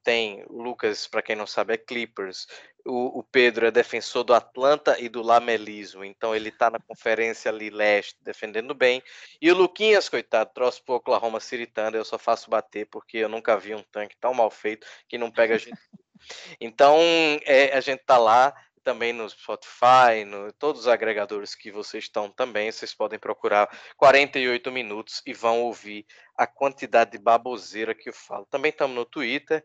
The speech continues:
e eu sou o João Lima underline. Voltando pro Lakers, é, eu, eu tenho, eu critico muito, quem me segue sabe, você sabe disso, Renan. Então, é,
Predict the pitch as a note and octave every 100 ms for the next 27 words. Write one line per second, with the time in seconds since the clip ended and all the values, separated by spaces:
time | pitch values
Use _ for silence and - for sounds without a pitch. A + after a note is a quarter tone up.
0 | _ _ C#3 C3 C3 C3+ - C3+ C3+ B2
1 | A2+ A#2 A#2+ C3 - _ _ A#2+ A2+ A2+
2 | A#2 B2 A2+ A#2 G#2 F2+ F#2+ _ _ _
3 | _ _ _ A3+ B3 G3+ D3 - G3+ A2+
4 | A2+ D3+ A#2+ - _ _ - _ _ A#2+
5 | A#2 B2 B2 B2+ B2 B2 - _ _ _
6 | A#3 A#3 - A3 A3 B3+ A#3+ - - F#3
7 | - - - _ - _ _ - A3+ -
8 | A#3 - A3+ F#3 D#3 B2 - F3 F3 -
9 | E3+ D#3 - C#3+ B2+ - C3+ - D3 -
10 | G2 - - G2+ G#2 A2+ - C#3 D3 -
11 | - - _ B2 B2+ B2+ B2+ B2+ B2 A#2+
12 | A2+